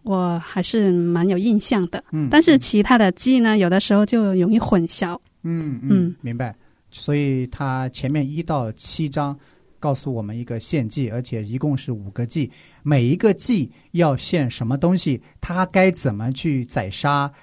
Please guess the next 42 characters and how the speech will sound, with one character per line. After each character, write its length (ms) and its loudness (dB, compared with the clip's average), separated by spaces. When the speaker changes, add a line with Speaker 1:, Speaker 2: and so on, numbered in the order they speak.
Speaker 2:
该 220 6
怎 180 0
么 160 -2
去 200 -2
清 360 0
理 300 0
他 180 -6
的 220 -4
内 300 0
脏、 340 0
他 160 -4
的 120 0
脂 320 -4
油、 260 -4
他 220 -6
的 260 -4
一 120 -2
些 420 -4
部 160 4
位 180 4
怎 160 -6
么 140 -2
去 140 -4
处 240 -6
理， 260 -2
该 160 0
怎 160 -2
么 100 -6
献， 340 -4
所 180 -4
以 180 -2
他 220 -2
都 300 2
有 120 -2
非 240 -2
常 240 -6
严 280 -6
格 180 -10
的 400 -10
要 220 2
求 280 -12
的。 140 -18